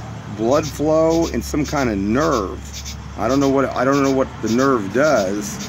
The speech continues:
It didn't say, but that's all it says there. But I don't know, maybe something would be more highly advanced than us might have these other ports.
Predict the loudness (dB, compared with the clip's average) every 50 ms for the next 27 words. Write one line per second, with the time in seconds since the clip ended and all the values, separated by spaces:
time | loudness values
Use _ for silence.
0 | -10 -10 -10 -10 -10 -10 -10 -10 -10 -8 -8 -6 -4 0 2 2 2 2 -2 -4
1 | -4 -2 0 2 4 4 4 4 2 0 0 0 0 0 0 0 0 0 0 0
2 | -2 -4 -2 -2 0 2 2 2 0 -2 -2 -2 -2 -2 -2 -4 -4 -6 -6 -6
3 | -8 -6 -6 -8 -8 -8 -8 -8 -8 -8 -8 -8 -8 -4 -2 0 2 4 4 4
4 | 4 4 4 4 4 4 4 4 4 4 4 4 4 4 4 2 0 -2 -6 -6
5 | -2 -4 -2 -2 0 0 2 2 2 4 4 4 4 4 2 2 2 2 2 4
6 | 4 4 2 2 0 0 0 0 0 0 -2 -4 -2 0 0 2 2 0 0 -2
7 | -6 -8 -6 -4 -2 -2 -2 -2 -2 0 0 0 0 0 0 0 -2 -2 -2 -2
8 | -2 -2 -2 -2 -4 -6 -4 -4 -2 -2 -2 -4 -6 -12 -14 -14 -14 -14 -14 -14
9 | -16 -16